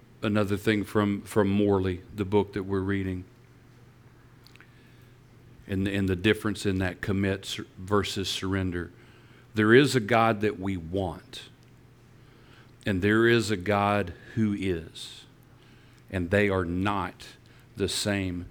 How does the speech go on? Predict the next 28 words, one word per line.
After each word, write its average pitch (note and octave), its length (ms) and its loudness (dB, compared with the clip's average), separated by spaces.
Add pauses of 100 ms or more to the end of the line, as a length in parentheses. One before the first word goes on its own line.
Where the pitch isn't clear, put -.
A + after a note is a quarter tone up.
(260)
God. E2 220 -4 (960)
The G2+ 120 0
turning C#3 520 2
point B2+ 320 0
of G#2+ 140 0
our G2 160 2
lives G#2 480 2
is G2 180 -6
when F#2+ 280 -4
we A#2+ 180 2
stop G#2 720 -2
seeking G2 800 -6 (320)
the A2 100 0
God G2 380 2
that G2 240 -2
we A2 260 2
want, D#2 480 -8 (680)
and F#2+ 200 -2
we G#2+ 140 0
start G#2 380 -4
seeking G#2+ 760 -6 (380)
the G2+ 80 -2
God F#2 580 -2 (520)
who G2+ 180 -4
is. - 560 -6 (580)
In G#2+ 80 0
other A2+ 340 6
words B2 680 4